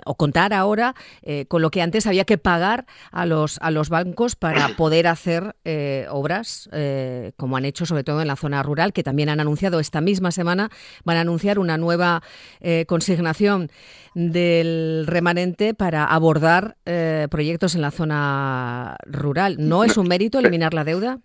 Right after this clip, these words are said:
Speaker 2: permí-, permítame que, que, que te corrija, Almudena. No es,
Speaker 1: ¿Sí?
Speaker 2: no, no, no, no,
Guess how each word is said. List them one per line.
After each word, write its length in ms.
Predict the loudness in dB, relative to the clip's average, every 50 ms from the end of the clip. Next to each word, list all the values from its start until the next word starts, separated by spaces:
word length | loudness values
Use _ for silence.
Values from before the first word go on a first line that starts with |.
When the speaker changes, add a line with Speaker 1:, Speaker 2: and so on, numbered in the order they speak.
| _ _ _ _ _ _ _ _ _ _ _ _ _ _ -2
Speaker 2:
permí-, 240 | -2 0 0 -2
permítame 480 | -2 -2 -2 -2 -2 -2 0 0 0 0
que, 340 | 2 2 2 2 2 0 -2 -4 -2
que, 460 | 2 2 4 4 4 2 0 -4 -8 -12 -20 -20 -20 _ -16 -8 -4
que 200 | -2 -2 2 4 4
te 120 | 4 6
corrija, 340 | 6 6 6 8 8 6 6
Almudena. 500 | 4 2 -2 -2 -2 0 0 0 -2 -2
No 160 | -2 0 0
es, 120 | 2 2 0 -2 -2 -8 -20 -20 -20 -20 -20 _ _ _ _ _ -18 -18 -18 -18 -20 -20 -20 -20 -20
Speaker 1:
¿Sí? 160 | -14 -6 0 2
Speaker 2:
no, 180 | 4 4 2 0
no, 220 | -2 -2 0 0 -2 -2 -8 -18 -14
no, 140 | -12 -12 -12 -10
no, 320 | -4 0 4 4 4 4